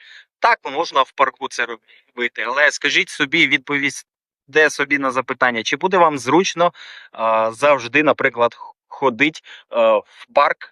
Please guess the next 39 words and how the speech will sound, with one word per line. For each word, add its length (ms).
коли 260
він 180
попросить? 560
Чи 120
буде 200
у 40
вас 180
можливість 520
в 120
дванадцять 480
часов 360
ночі, 400
е, 220
ходити? 460
Так, 260
це 140
не 100
обов'язково, 680
але 200
це 140
максимально 560
силь-, 300
сильно 480
і 180
це 140
максимально 540
відкриває 560
межу, 520
е, 220
між 240
світами, 560
у 80
нашим 380
і 60
астральним 560
світом, 420
щоб 280
вийти 280
на, 220